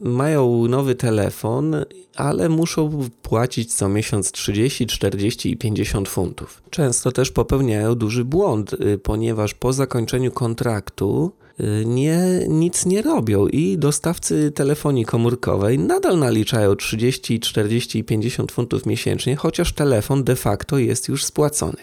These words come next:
Moim zdaniem lepszym i tańszym rozwiązaniem jest albo zachowanie swojego starego telefonu, ewentualnie zakup jakiejś, y, nowej i fajnej, ale nieco tańszej komórki, powiedzmy za sto pięćdziesiąt funtów można już kupić fajny telefon,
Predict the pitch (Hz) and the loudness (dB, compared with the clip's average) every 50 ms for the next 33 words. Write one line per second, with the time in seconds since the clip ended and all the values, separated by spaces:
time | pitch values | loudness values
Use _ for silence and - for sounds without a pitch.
0 | - - - 120 123 135 156 170 156 131 120 120 123 117 110 113 113 113 110 113 | -12 -4 -2 0 2 2 2 2 2 0 0 0 0 0 0 2 2 2 2 2
1 | 123 143 147 - - - - 123 110 - 110 113 - 143 143 156 156 - 123 117 | 2 0 0 -2 -4 -2 -2 -2 0 0 -2 -2 0 0 0 0 0 0 -2 0
2 | 110 117 113 107 110 110 107 107 101 101 98 98 104 123 131 120 107 113 - - | 0 0 0 0 0 0 0 0 2 0 2 2 2 2 2 2 0 0 -2 -2
3 | - - 185 202 185 156 127 131 135 139 - 127 131 147 147 139 131 - - - | -2 -2 0 0 0 0 0 0 0 0 0 0 0 2 2 2 2 0 0 0
4 | 113 113 117 110 - - - 120 127 135 123 101 - - 98 98 98 101 - - | 0 0 0 -2 -2 0 0 0 0 2 0 0 0 0 0 0 0 0 -2 -4
5 | 78 101 - - - 120 151 175 - - - - - - _ - - 117 117 120 | -6 -4 -4 -2 -2 -2 -2 -4 -6 -12 -20 -20 -20 -20 _ -4 -2 0 2 2
6 | 127 131 127 135 127 120 113 110 110 107 104 117 135 156 - - 120 - - - | 0 0 0 0 0 0 0 0 0 0 0 0 0 0 -2 -2 -4 -4 -2 0
7 | 113 117 117 117 113 - _ - - - 113 110 104 104 104 104 101 - - - | 0 2 2 0 -2 -6 _ -10 -4 0 0 2 2 2 0 0 -2 -6 -6 -4
8 | - 107 104 104 104 107 110 131 165 247 285 262 190 160 135 120 113 - - 113 | -2 0 0 2 0 0 0 0 0 -2 0 0 0 2 2 0 0 0 0 -2
9 | 113 - - 143 147 156 160 151 147 135 127 120 110 - - - 160 170 160 151 | -2 -2 -2 0 0 2 2 2 2 2 2 2 2 2 0 0 0 2 2 2
10 | 156 175 170 - 139 120 - 160 165 170 175 - - 127 117 - - 123 107 107 | 2 0 0 0 -2 -2 0 0 0 0 0 0 0 0 0 0 0 0 2 2
11 | 107 101 - - - - 135 135 120 107 101 - 117 104 101 104 - - - 139 | 2 2 2 0 0 -2 0 2 2 2 0 0 0 0 0 0 0 0 -2 -2
12 | - - 117 110 113 - 113 107 - - 123 120 117 117 113 - 107 104 104 107 | -2 0 -2 -2 -2 -2 -4 -4 -2 -2 -4 -2 -2 -4 -4 -2 -2 -2 0 0
13 | 104 104 - - - - - - 107 - - 120 104 104 101 - - 107 98 - | 0 -2 -2 -2 -4 -6 -4 -4 -4 -4 -4 -4 -2 -2 -2 -2 -2 -4 -4 -4
14 | 117 - - 113 139 185 277 | -4 -6 -4 -4 -2 -2 -4